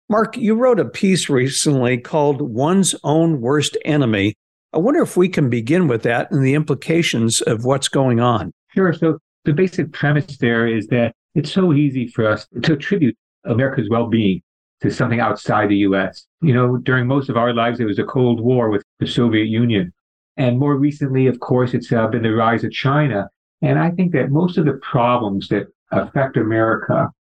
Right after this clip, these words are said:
Speaker 2: are really homegrown. There are, you know, various things. I mean, you think about, uh, in the U S, the violent crime, the gun violence,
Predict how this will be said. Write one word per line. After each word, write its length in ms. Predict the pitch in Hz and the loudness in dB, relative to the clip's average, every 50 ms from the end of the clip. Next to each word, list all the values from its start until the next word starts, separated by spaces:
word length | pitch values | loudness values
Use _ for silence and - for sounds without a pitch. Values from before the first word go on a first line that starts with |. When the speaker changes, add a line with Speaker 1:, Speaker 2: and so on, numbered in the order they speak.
| _ _ _ - | _ _ _ -4
Speaker 2:
are 260 | 123 117 113 113 120 | -2 0 0 0 0
really 280 | 131 143 135 123 113 - | 0 0 2 0 0 0
homegrown. 720 | 117 117 113 110 104 95 101 101 101 101 98 98 90 87 - _ _ _ _ _ _ _ | 0 -2 0 0 0 0 2 2 2 2 2 0 -2 -4 -10 _ _ _ _ _ _ _
There 220 | 117 120 120 117 | -2 0 2 2
are, 400 | 120 117 117 113 110 104 101 - - _ _ _ _ | 0 0 0 0 0 0 -2 -6 -14 _ _ _ _
you 80 | - 120 | -2 0
know, 140 | 117 120 135 | 0 0 0
various 440 | 156 180 180 180 160 147 143 - | 0 -2 0 0 0 -2 -2 -4
things. 360 | - - 139 131 120 117 107 120 | -4 -2 -2 0 -2 -2 -2 -2
I 80 | 113 | 0
mean, 180 | 110 117 117 113 | 0 0 0 0
you 160 | 110 110 110 | 0 -2 0
think 180 | 123 143 135 - | -2 -2 -2 -2
about, 360 | 127 - 110 104 101 101 - _ _ _ _ _ _ - | -2 0 0 0 0 -2 -4 _ _ _ _ _ _ -2
uh, 60 | 113 | 0
in 220 | 113 117 113 110 101 | 2 2 0 0 0
the 80 | 110 | 0
U 280 | 107 113 127 120 113 110 | 2 2 2 2 2 0
S, 380 | 107 101 101 - - - - _ _ _ | 0 -2 -4 -8 -14 -20 -20 _ _ _
the 80 | 107 104 | -6 -4
violent 440 | 98 120 120 123 123 120 117 113 - | -2 -2 0 0 0 -2 -2 -4 -6
crime, 400 | - - 117 110 110 107 104 101 | -4 -2 0 0 0 0 -2 -2
the 80 | 98 | -4
gun 440 | 101 101 117 123 120 123 117 104 87 - | -4 -2 -2 0 0 0 -2 -4 -6 -4
violence, 440 | 123 117 107 104 101 98 90 - | -2 0 0 0 -2 -2 -4 -6